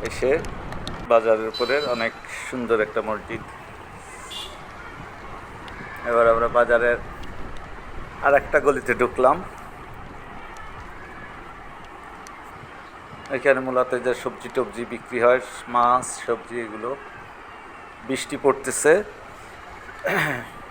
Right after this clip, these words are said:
আর শুক্রবারের দিন যাওয়ার জন্য আমি যখন ভিডিওটা করছিলাম শুক্রবার, তখন পার্ট আসলেই বন্ধ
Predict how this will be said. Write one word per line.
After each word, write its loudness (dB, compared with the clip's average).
আর 6
শুক্রবারের 8
দিন 2
যাওয়ার 8
জন্য 4
আমি 0
যখন 2
ভিডিওটা 2
করছিলাম 2
শুক্রবার, 4
তখন 4
পার্ট 8
আসলেই 2
বন্ধ 4